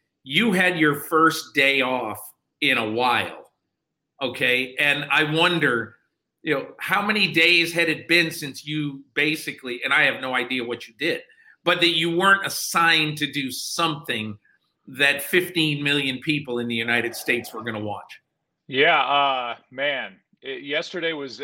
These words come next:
Speaker 2: was a weird day. It's like I just, somebody pulled the plug out of the wall, and I just sat in my room staring at the aforementioned wall.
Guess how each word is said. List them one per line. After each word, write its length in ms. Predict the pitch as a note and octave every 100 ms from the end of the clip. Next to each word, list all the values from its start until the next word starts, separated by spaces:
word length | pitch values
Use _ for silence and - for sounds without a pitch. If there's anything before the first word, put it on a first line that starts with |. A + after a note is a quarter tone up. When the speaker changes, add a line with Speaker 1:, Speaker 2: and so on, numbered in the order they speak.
| G#2+
Speaker 2:
was 300 | C3+ B2+ A2+
a 100 | A2+
weird 540 | G#2 A#2 C3+ D3+ C3+
day. 400 | B2+ C3 C#3+ - _ _
It's 320 | B2+ B2+ -
like 200 | C3+ B2+ _ A2
I 140 | B2
just, 320 | A2+ C3 -
somebody 360 | - C#3 C3+ A#2+ -
pulled 180 | C#3
the 60 | A2
plug 420 | _ - C3+ B2+
out 160 | B2 A#2+
of 60 |
the 60 | A2+
wall, 580 | G2 G#2+ B2 A2+ G2 D#2+ G2+
and 100 | G#2+
I 140 | A2
just 300 | A#2 A2+ -
sat 200 | B2+ A#2+
in 80 | B2
my 140 | A#2
room 320 | A2+ A2+ A2 G#2
staring 600 | - - A#2+ A#2+ G#2+ F#2+ _ _ _ _ _ _ -
at 220 | G#2+ G#2+
the 120 | G#2+
aforementioned 720 | G2 - A2+ G#2+ A2 G#2 G#2+
wall. 560 | F#2+ G2 G2+ F2 D#2